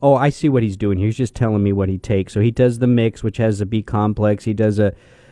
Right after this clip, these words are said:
uh, a Nature Made, uh, Balance B one hundred.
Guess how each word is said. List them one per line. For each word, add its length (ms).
uh, 560
a 140
Nature 460
Made, 600
uh, 280
Balance 500
B 220
one 220
hundred. 920